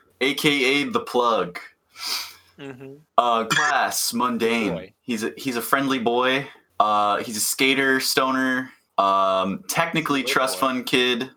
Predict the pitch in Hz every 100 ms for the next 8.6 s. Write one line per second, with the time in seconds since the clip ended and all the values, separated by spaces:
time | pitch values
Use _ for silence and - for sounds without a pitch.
0 | _ 110 98 110 107 107 104 110 104 87
1 | 101 - 107 107 104 98 92 98 101 98
2 | 95 95 - - - 90 - - 107 101
3 | 98 98 - - - - _ _ 98 98
4 | 101 101 101 104 _ _ _ _ _ -
5 | 110 - 139 127 135 120 113 107 113 113
6 | - 110 107 107 110 117 113 110 - -
7 | 123 107 - - 117 - 123 117 117 113
8 | 123 120 117 - -